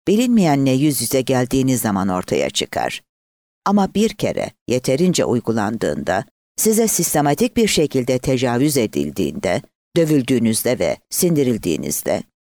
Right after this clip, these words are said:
bu artık bir bilinmeyen değildir. Öyle değil mi?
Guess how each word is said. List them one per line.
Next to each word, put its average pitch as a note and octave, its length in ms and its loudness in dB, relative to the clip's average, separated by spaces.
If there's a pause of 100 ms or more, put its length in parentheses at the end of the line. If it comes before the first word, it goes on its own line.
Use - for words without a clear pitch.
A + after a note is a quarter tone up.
(220)
bu G#3+ 140 -4
artık - 420 -2
bir G3 180 0 (180)
bilinmeyen A3+ 600 4
değildir. - 600 -2 (320)
Öyle G#2+ 340 0
değil C3 240 0
mi? C3+ 140 -4